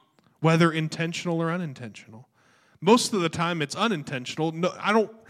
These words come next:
I've never really met somebody that, like, wants to be negative all the time and wants to have all this negativity. I, some, there are people I've met that it seems that way.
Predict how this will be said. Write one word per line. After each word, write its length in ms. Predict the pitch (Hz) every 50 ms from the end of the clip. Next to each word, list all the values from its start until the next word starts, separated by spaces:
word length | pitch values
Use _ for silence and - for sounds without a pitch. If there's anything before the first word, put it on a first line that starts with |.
| - - - -
I've 100 | 190 214
never 160 | 277 285 277
really 220 | 269 240 208 170 170
met 300 | 170 170 180 196 - -
somebody 480 | - - 214 196 202 202 196 196 196
that, 140 | 170 156 -
like, 200 | 156 151 143 131 - - - - - _ - 139 131 135
wants 420 | 143 151 175 180 175 - - -
to 140 | - - 185
be 220 | 160 139 185 175 165
negative 500 | 156 165 165 165 160 175 165 175 160 175
all 140 | 180 180
the 80 | 170 175
time 400 | 170 - 165 170 170 170 170 160
and 180 | 131 127 127 131
wants 340 | 143 160 175 - - - -
to 100 | - 165
have 340 | - 170 170 165 165 156 -
all 240 | - 160 156 160 160
this 220 | 156 165 160 -
negativity. 840 | - 165 165 165 165 165 160 - 180 175 160 160 170 165 - - 139 - - - - - -
I, 140 | 151 165 - - _ _ - - - - - - - _ _ _ _
some, 380 | - - - 214 214 214 214 - 185
there 140 | 208 220
are 80 | 208 180
people 300 | - 202 214 208 208 196
I've 180 | 180 165 160 151
met 260 | 160 170 185 - 160
that 120 | 151 120
it 100 | 117 -
seems 520 | - - - 151 160 175 196 202 202 180 185
that 260 | 196 190 190 185 196
way. 360 | 196 202 202 202 214 214